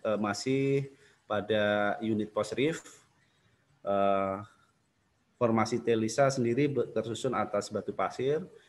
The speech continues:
kemudian shell berwarna abu-abu, kecoklatan, banyak terdapat oksidasi, konkresi,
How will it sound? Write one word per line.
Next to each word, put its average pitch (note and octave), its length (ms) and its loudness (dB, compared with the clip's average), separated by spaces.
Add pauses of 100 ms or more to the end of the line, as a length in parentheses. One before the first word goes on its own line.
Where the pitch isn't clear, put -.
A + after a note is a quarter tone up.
(220)
kemudian G2 800 -4
shell F#2+ 240 0
berwarna G2 560 -2
abu-abu, A2+ 520 0
kecoklatan, A2+ 640 -2
banyak G2+ 280 -4
terdapat G2 600 -4
oksidasi, A2 680 -4
konkresi, G#2+ 800 -4